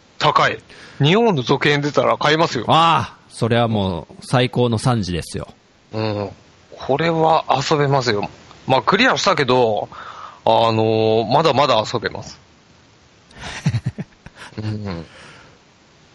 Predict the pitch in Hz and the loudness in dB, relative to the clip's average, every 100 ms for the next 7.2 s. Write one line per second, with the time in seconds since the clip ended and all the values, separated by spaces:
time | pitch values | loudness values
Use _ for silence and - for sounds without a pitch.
0 | _ _ _ - 123 156 147 - 160 - | _ _ _ -4 -2 0 0 0 -4 -2
1 | 131 117 107 113 113 113 104 104 101 98 | -2 0 0 0 0 0 0 2 0 -2
2 | - - - _ - 113 110 101 92 - | -8 -20 -20 _ -8 -4 -2 -4 -10 -16
3 | - - - - - _ - 135 131 - | -20 -20 -20 -20 -20 _ -2 0 0 0
4 | 110 104 120 131 127 101 90 82 78 110 | -2 0 0 0 -2 -2 -4 -2 -2 -2
5 | 160 - _ - - 120 117 151 117 - | -2 -8 _ -20 -10 -6 -2 0 0 -4
6 | - 104 - 101 101 98 120 123 117 92 | -4 -4 -2 0 0 0 0 0 -2 -2
7 | 80 | -6